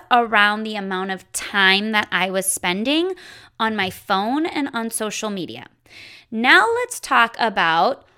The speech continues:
what my Instagram actually looks like when I go on it. So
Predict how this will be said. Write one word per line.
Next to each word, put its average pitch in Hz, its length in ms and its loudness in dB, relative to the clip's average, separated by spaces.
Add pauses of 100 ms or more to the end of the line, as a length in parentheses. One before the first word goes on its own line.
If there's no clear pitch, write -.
(100)
what 233 300 0
my 262 240 -4
Instagram 208 840 -2 (100)
actually 202 560 -2
looks 285 320 -4
like 196 300 0
when 196 120 -2
I 196 100 -2
go 196 360 -2
on 160 220 -2
it. 127 140 -18 (440)
So 262 580 6